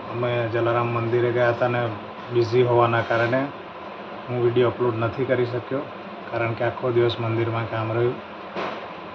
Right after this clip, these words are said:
તો બધાને જય જલારામ અને જલારામ જયંતિની ખૂબ ખૂબ હાર્દિક શુભકામના.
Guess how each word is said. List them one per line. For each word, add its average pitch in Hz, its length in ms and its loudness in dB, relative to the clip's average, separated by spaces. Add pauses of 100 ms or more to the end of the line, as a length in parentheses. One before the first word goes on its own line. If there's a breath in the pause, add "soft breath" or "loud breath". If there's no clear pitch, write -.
(260)
તો 117 80 -2
બધાને 123 400 4
જય 127 180 6
જલારામ 139 520 8
અને 113 480 -6
જલારામ 120 680 2
જયંતિની 117 480 0
ખૂબ 117 200 -4
ખૂબ 120 240 -10 (300)
હાર્દિક 120 280 2
શુભકામના. 113 600 0